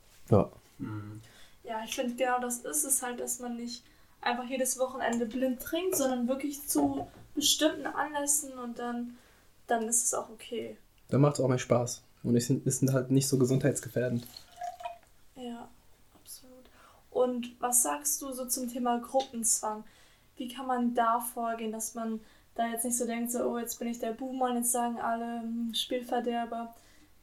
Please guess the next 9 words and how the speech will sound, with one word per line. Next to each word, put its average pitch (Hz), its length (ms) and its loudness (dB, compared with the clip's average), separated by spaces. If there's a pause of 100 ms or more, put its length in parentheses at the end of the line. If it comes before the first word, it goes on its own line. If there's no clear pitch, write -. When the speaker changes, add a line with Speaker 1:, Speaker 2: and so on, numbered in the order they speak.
(160)
Speaker 3:
Wie 247 260 -6
würdest 247 240 0
du 233 40 -4
sagen, 240 240 0
kann 240 140 -8
man 226 140 -4
damit 226 320 0
besser - 340 -2
umgehen? 240 520 -6